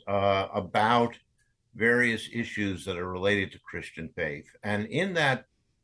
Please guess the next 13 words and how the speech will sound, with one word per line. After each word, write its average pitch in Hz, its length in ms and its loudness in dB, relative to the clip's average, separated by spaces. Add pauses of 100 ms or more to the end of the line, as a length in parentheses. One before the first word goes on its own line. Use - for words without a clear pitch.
two-decade 117 800 0
period, 95 600 -2 (680)
he 147 140 0
has 175 200 -2
come 127 280 2
to 110 120 -6
find, 104 520 2
especially 117 440 -6
in 110 100 0
the 98 80 -6
last 101 420 0 (100)
few 98 180 -4
years, 95 720 -2